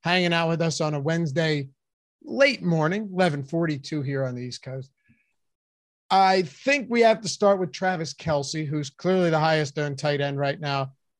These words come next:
He's, he's, he's incredible. We haven't had that. Mo-, the, the weird thing about Kelce is, as good as he is, as fantastic as he is, you really only had, you know, one or, or two games this year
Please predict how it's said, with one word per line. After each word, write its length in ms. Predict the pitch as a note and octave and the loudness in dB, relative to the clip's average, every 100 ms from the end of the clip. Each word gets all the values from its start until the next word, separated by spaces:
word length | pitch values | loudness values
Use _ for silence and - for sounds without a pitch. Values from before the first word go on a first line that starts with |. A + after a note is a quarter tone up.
| _ _ _ _ - | _ _ _ _ 0
He's, 240 | A3 A3+ G#3+ | 0 0 0
he's, 360 | A3+ B3 E3+ _ | 0 0 -2 _
he's 180 | F#3 A3 | -2 0
incredible. 800 | G3+ - B3+ D4+ G#3 D3+ C#3+ E3 _ _ _ _ - | 0 0 2 4 2 2 0 -4 _ _ _ _ 0
We 100 | F#3+ | 4
haven't 300 | A#3+ F#4 D#4+ | 6 4 2
had 320 | A#3 A#3+ F#3 | 2 2 2
that. 220 | G3 F#3 - | 0 0 -6
Mo-, 280 | D3+ E3 - _ _ _ _ - | -4 -4 -4 _ _ _ _ -16
the, 300 | F3 G3+ B3+ | -10 2 2
the 120 | C4+ | 2
weird 240 | B3+ D#4+ D#4+ | -2 -2 -2
thing 160 | E4 | 0
about 240 | C#4 G#3+ C#3+ | 4 4 4
Kelce 380 | G3 A3 - E3 | 4 4 2 -2
is, 240 | C#3 - _ F#3 | -2 -6 _ -4
as 120 | D#3+ | -2
good 280 | C3 B3+ D4+ | 2 4 4
as 160 | G#3+ | 0
he 80 | A#3 | -2
is, 200 | F#3+ E3 | -2 -2
as 260 | - F3+ E3+ - - | 0 -2 -2 -10 0
fantastic 760 | G#3+ G3+ - G#3+ B3 B3+ C4 F#3+ | 2 2 0 2 2 2 -2 0
as 160 | F#3 | 0
he 160 | F3 E3 | 2 0
is, 400 | D#3 C3 - - _ _ _ _ _ | 0 -2 -8 -20 _ _ _ _ _
you 140 | F3 F3+ | -2 2
really 320 | B3 F4 D#4+ | 2 2 2
only 300 | B3 A#3+ G#3 | 4 4 4
had, 480 | D#3 F3+ E3 C#3+ D3 | 4 4 4 0 -2
you 80 | |
know, 140 | D#3+ D#3 | -4 -2
one 540 | D3+ C#3 F3+ G3+ G#3 | -2 0 0 2 4
or, 340 | F#3+ D#3 C3+ - _ _ _ _ _ | 2 2 -2 -8 _ _ _ _ _
or 120 | - E3 | -2 -2
two 460 | C3+ - A#3 B3+ | -2 -2 2 2
games 440 | E3 E3+ F#3+ G#3+ F#3+ | 2 2 2 0 0
this 260 | A3+ - | 0 0
year 360 | A#3 A#3+ B3+ | 0 0 0